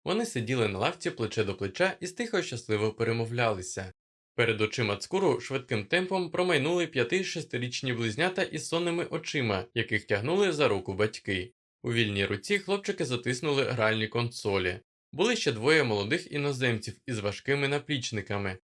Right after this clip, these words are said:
а також дівчина з віолончельним футляром, у неї такий гарний профіль.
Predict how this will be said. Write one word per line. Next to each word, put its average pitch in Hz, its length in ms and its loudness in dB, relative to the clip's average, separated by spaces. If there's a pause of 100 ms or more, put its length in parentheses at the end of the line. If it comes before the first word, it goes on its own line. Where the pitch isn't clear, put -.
(140)
а 117 100 0
також 160 460 0
дівчина 190 440 -2
з 131 80 -4
віолончельним 107 720 2
футляром, 107 640 0 (180)
у 123 60 -2
неї 185 220 2
такий 110 380 0
гарний 98 460 0
профіль. 95 560 -2